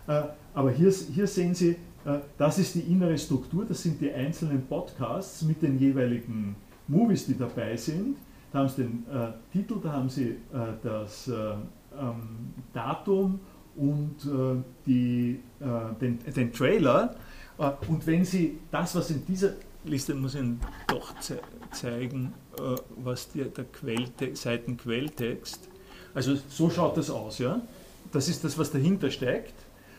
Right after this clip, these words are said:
Äh, und, äh, das, äh, da, äh, und, und sagen wir mal, diese, wo haben wir da was Leichtes? Äh,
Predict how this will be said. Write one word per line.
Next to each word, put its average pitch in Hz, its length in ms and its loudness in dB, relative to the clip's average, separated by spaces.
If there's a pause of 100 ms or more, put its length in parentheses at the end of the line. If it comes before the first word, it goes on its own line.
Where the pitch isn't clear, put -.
(120)
Äh, 147 140 2 (220)
und, 160 360 6
äh, 143 240 2 (320)
das, - 560 -4
äh, 143 320 2 (720)
da, - 0 -
äh, 135 640 -2 (180)
und, 156 100 0
und 147 300 -4
sagen 143 240 0
wir 135 60 2
mal, 120 260 0 (1040)
diese, 202 640 2 (1200)
wo 117 360 -8
haben 117 160 -8
wir 117 240 -6
da 113 160 -8
was 107 240 -14 (640)
Leichtes? - 1160 -12 (2000)
Äh, 127 500 -6